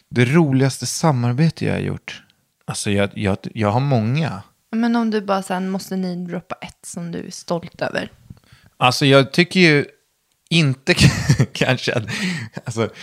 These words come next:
Speaker 1: jag tyckte ju att det var Zoegas-samarbetet,
Speaker 2: Mm.
Speaker 1: det hade ju plus och minus.
Speaker 2: Mm.
Speaker 1: Eh, och det var ju ett väldigt roligt samarbete på det sättet att jag fick lära mig väldigt mycket och att vi fick åka ut och faktiskt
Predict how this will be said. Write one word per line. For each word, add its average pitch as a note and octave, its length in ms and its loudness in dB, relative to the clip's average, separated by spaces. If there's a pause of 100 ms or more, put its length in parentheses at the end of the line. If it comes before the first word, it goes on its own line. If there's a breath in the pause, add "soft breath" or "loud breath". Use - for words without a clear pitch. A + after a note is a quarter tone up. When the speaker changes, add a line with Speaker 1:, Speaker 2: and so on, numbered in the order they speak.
(520 loud breath)
Speaker 1:
jag C#3 220 2
tyckte D#3+ 260 0
ju D#3 160 4 (360)
att D#3 180 2
det D#3+ 60 0
var D3 280 4 (260)
Zoegas-samarbetet, D3+ 2000 2
Speaker 2:
Mm. A3 260 2 (180)
Speaker 1:
det C3 180 4
hade C#3 280 6
ju B2+ 80 4
plus C3+ 400 2
och A#2+ 60 0
minus. A#2 600 0
Speaker 2:
Mm. G3+ 260 2 (300 soft breath)
Speaker 1:
Eh, A2+ 220 4
och A#2+ 160 2
det C3 80 6
var C3+ 140 6
ju C#3 100 6
ett C3 100 0
väldigt C3+ 380 2
roligt C#3+ 400 2
samarbete A#2+ 500 2
på A#2 100 -4
det A2+ 120 2
sättet A2+ 340 -4
att A2 120 -2
jag A2 100 0
fick A2+ 180 -4
lära C3 380 6
mig C#3 140 2
väldigt A2+ 260 2
mycket A2 260 -2
och - 240 -6
att A2 120 -4
vi A2 140 -2
fick - 240 -6
åka A#2 260 -2
ut A#2+ 320 0
och G2+ 80 -8
faktiskt G#2+ 560 -2